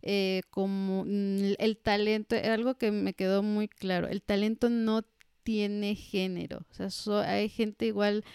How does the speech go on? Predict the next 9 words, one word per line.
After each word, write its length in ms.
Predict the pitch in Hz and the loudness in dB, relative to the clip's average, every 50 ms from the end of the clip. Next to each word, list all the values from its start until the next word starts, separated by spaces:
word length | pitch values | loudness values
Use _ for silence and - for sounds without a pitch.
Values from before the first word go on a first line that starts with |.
| - - - | -20 -18 -6
habilidosa, 1160 | - - 220 214 202 214 220 202 190 202 202 180 196 202 208 208 202 - - - 208 202 202 202 - | -2 0 0 2 2 2 0 2 2 0 0 2 4 4 4 4 4 2 0 0 0 2 2 0 -2
talentosa 1000 | - 196 190 190 190 190 190 190 190 - - 196 202 214 208 - - 220 202 202 | -4 -4 -4 -2 -2 -2 -4 -4 -4 -2 0 2 2 2 0 -2 -2 -2 -2 -2
para 320 | - - 202 190 180 185 180 | -2 -4 -4 -2 -2 -2 -4
el 160 | 180 180 175 | -4 -4 -4
deporte, 500 | 175 180 - - 190 196 190 - - 202 | -6 -4 -4 -2 -2 -2 -2 -2 -6 -8
para 280 | - - 185 185 185 | -6 -4 -2 -2 -2
otras 420 | 190 - - - 196 202 185 - - | -2 -4 -4 -4 -4 -4 -4 -6 -6
tantas 420 | - 202 202 202 - 196 196 - | -6 -4 -4 -2 -2 -2 -4 -4
cosas, 580 | - - 196 196 196 190 - 214 208 208 220 | -4 -2 0 0 2 0 0 -2 -2 -2 -2